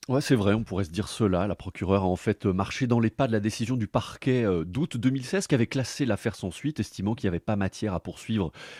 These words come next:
essentiellement parce que presque tous les faits d'abus sexuels, euh, sont prescrits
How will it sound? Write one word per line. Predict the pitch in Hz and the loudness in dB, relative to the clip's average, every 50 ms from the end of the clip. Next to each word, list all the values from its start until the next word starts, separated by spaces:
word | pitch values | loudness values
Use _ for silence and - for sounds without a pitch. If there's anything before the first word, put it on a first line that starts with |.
| - - - | -20 -12 -10
essentiellement | - - - 104 - - 110 110 120 | -8 -4 -4 -2 0 2 2 2 2
parce | 110 - - - - | 0 -2 -4 -4 -2
que | - - 110 107 104 | 4 6 6 6 6
presque | - - - 113 - - - | 4 2 -2 -2 0 0 -4
tous | - - - | -2 2 2
les | 117 113 | 2 2
faits | - - - 127 104 | 2 0 -2 2 4
d'abus | 107 110 98 117 127 | 4 2 4 0 -2
sexuels, | - - 117 - - - 120 123 123 113 | 0 -2 -4 -4 -2 -2 0 2 2 4
euh, | 98 87 | 2 2
sont | 87 - - 95 | 0 -2 -4 -6
prescrits | - - - 104 - - - 175 185 196 | -4 0 -2 -2 -2 -2 -2 -2 -2 -2